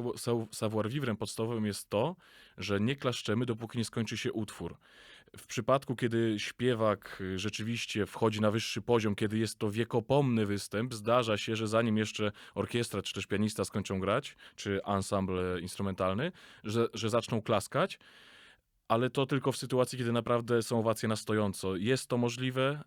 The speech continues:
ale tak normalnie nie wypada. Słuchamy ut-, utworu do końca. Jeśli jest to cykl pieśni, e, czy też załóżmy w muzyce instrumentalnej jakaś sonata,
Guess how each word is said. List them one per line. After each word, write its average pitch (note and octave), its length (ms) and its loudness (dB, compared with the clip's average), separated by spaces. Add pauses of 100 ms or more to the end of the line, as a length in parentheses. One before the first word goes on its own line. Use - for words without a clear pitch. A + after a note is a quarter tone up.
ale A2+ 240 0
tak A#2+ 200 -4 (220)
normalnie C3 500 2
nie C3 140 2
wypada. A#2 360 2 (120)
Słuchamy A#2 380 -2
ut-, G#2+ 140 -6
utworu A2 340 -4
do A2 100 0
końca. F#2+ 360 -2
Jeśli G2 220 -2
jest C3+ 120 -4
to B2+ 80 -2
cykl A2+ 340 -4
pieśni, G#2 540 -2 (440)
e, G2 200 2
czy G#2 160 -6
też G#2 300 0
załóżmy G2+ 720 0
w F2 180 -10
muzyce G#2 320 -2
instrumentalnej G#2 540 0
jakaś F#2+ 220 -2
sonata, G#2 560 2